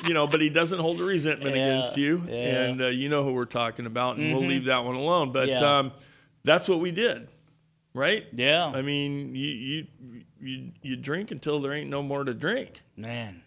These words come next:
Speaker 2: yeah, I do.
Speaker 1: And, um, amazing things happen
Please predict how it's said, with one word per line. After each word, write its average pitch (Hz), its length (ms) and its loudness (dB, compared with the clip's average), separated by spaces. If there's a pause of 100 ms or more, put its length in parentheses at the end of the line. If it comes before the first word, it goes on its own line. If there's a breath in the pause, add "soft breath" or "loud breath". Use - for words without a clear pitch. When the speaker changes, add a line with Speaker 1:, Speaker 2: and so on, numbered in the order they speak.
(160)
Speaker 2:
yeah, 107 200 -8
I 113 140 -6
do. 98 300 -10 (260)
Speaker 1:
And, 165 600 6 (500 loud breath)
um, 135 640 0 (2250 soft breath)
amazing 202 640 2
things 202 400 0
happen 131 680 -2